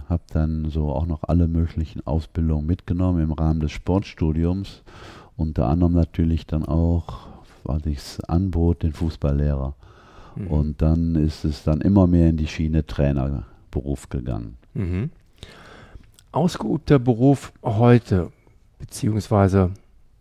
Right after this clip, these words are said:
Speaker 2: ja, Tätigkeiten heute noch, Aktivitäten, die Sie heute noch ausüben?
Speaker 1: Ich bin offiziell Rentner oder Pensionär, wie immer man will. Ich, äh, habe aber noch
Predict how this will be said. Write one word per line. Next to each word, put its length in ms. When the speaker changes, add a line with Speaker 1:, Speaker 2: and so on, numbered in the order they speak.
Speaker 2:
ja, 160
Tätigkeiten 680
heute 220
noch, 140
Aktivitäten, 720
die 80
Sie 100
heute 160
noch 120
ausüben? 340
Speaker 1:
Ich 160
bin 240
offiziell 960
Rentner 840
oder 1040
Pensionär, 720
wie 60
immer 180
man 240
will. 220
Ich, 520
äh, 720
habe 320
aber 180
noch 480